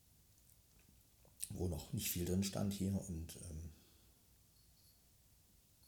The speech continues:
oh nee, zweitausend, das war sogar noch zweitausendsechzehn, müsste noch zweitausendsechzehn gewesen sein. Weil ab ersten Dezember war ich ja hier. Also müssten die ersten Aufnahmen wirklich noch vom, von zwei-, zweitausendsechzehn gewesen sein.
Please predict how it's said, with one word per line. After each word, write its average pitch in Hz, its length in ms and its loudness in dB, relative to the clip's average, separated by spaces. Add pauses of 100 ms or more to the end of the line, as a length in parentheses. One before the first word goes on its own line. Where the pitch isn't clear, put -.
(120)
oh 104 60 6
nee, 139 120 10
zweitausend, 92 440 4
das - 120 -4
war 175 100 2
sogar 101 180 4
noch 78 120 0
zweitausendsechzehn, 78 800 -4
müsste 98 220 0
noch 147 80 -2
zweitausendsechzehn 113 680 0
gewesen 73 280 -2
sein. 71 160 -6 (1300)
Weil 76 100 0
ab - 160 -2
ersten 104 500 6
Dezember 98 400 4
war 85 100 0
ich - 100 -2
ja 78 60 -2
hier. 175 280 -6 (1300)
Also 95 180 0
müssten 104 320 6
die 95 100 4
ersten 101 300 4
Aufnahmen 110 480 2
wirklich 104 260 0
noch 107 140 -2
vom, 101 280 2
von 101 220 -2
zwei-, 98 380 0
zweitausendsechzehn 92 800 0
gewesen 71 260 -6
sein. 71 260 -4